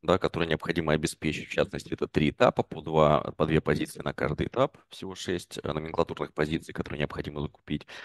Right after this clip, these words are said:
А, в решении один эс E R P есть функциональный помощник, заказ поставщикам по потребностям, находящимся в блоке закупки, а, позволяющий оформить заказ поставщикам сразу по всем этапам производства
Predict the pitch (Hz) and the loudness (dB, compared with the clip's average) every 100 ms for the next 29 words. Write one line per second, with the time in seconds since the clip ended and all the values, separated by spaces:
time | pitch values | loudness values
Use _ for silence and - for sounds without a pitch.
0 | - _ _ - - 71 73 98 - 113 | -18 _ _ -4 0 4 4 2 2 0
1 | 87 85 78 - 85 - - 78 - - | 0 0 -2 0 0 0 -4 -6 -6 -12
2 | - 85 80 76 80 78 76 - 73 73 | 0 2 2 0 0 -2 -4 -12 -12 -2
3 | 80 - 71 - - - - - 67 - | 0 2 0 -2 -8 -8 -6 -6 -6 -6
4 | 82 - - 67 87 123 - 151 160 - | -4 -2 0 0 0 -2 -4 -8 -8 -14
5 | - 98 104 - 101 98 95 98 - 82 | -6 -2 0 -2 -10 -8 -4 -2 0 2
6 | 92 - - - 95 _ _ _ - - | 0 -2 -6 -4 -4 _ _ _ -18 -18
7 | - _ _ - 76 73 69 78 90 - | -18 _ _ 0 4 4 4 2 2 2
8 | - 69 - 82 71 - - - - - | 0 -4 -4 -4 -2 -2 -2 -8 -10 -8
9 | - 104 - 92 85 - - 87 - 85 | -4 -4 -2 -4 -4 -8 -4 -2 2 2
10 | 78 - 73 73 98 - | 0 0 0 0 -4 -4